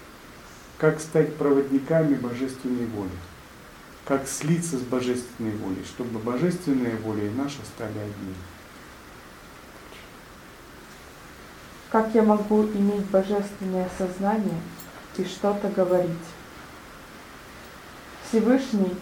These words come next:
Speaker 2: указал мне связь причины и следствия, о которых говорят в соответствующих священных писаниях, Ведах и Агамах. Я увидел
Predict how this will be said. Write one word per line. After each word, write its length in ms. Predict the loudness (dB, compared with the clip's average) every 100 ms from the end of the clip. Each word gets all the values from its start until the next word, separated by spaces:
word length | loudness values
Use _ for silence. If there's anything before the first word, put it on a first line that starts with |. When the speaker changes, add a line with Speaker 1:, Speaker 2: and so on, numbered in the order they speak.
| -6
Speaker 2:
указал 540 | 0 4 6 8 8
мне 200 | 6 2 0
связь 360 | 6 8 8 2 -8 -14 -16 -4
причины 540 | 2 2 2 2 4 4
и 160 | 2 -4 2
следствия, 640 | 4 4 0 -2 0 0 -4 -14 -16 -18 -18 -18 -18 -2
о 80 | 4
которых 500 | 4 10 12 12 10
говорят 500 | 6 8 10 8 8 2
в 60 | 4
соответствующих 840 | 4 6 2 2 -2 -2 -2 -4 -4
священных 440 | -6 -2 0 0 -4 -8
писаниях, 540 | -6 -2 0 0 -2 -6 -12 -16 -16 -16 -12 0
Ведах 400 | 6 8 6 4 2
и 60 | 2
Агамах. 540 | 4 4 4 4 0 -8 -14 -16 -18 -18 -18 -18 -18 -18 -18 -18 -10 2
Я 200 | 8 8
увидел 560 | 8 6 6 4 4